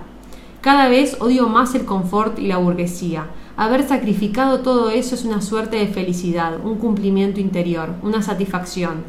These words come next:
Esto es lo que quiero. Duermo a cualquier hora, me dejo llevar por mis impulsos y mis ganas más remotas. Lloro, estoy triste. Trabajo de noche y me acuesto tarde, a las cuatro o cinco de la mañana.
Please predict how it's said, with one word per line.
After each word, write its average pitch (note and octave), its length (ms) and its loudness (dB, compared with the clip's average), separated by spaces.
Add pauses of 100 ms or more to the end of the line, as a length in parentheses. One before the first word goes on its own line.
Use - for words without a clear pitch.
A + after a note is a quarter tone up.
(120)
Esto C#4+ 560 0
es G#3+ 180 -4
lo G#3+ 120 -2
que F3 160 -4
quiero. E3 340 -4 (840)
Duermo D#4 360 4
a D4 100 6
cualquier G#3+ 400 2
hora, F3 440 2
me F#3 160 -4
dejo G#3 220 0
llevar G3+ 520 4
por G#3 140 0
mis F#3+ 180 0
impulsos A3+ 600 0
y G3 60 0
mis F#3 160 -4
ganas G#3 280 0
más G3+ 160 2
remotas. F3+ 680 0
Lloro, G3 320 0
estoy G#3 180 0
triste. G3 560 -2 (500)
Trabajo C4 440 4
de B3 100 6
noche C4+ 320 6
y G3+ 40 6
me G3 100 4
acuesto A#3+ 380 0
tarde, F3+ 340 0
a F3 60 2
las F3+ 180 -2
cuatro D4+ 360 2
o G#3 80 0
cinco A3 280 -2
de G#3 80 2
la F#3+ 100 2
mañana. E3 480 -2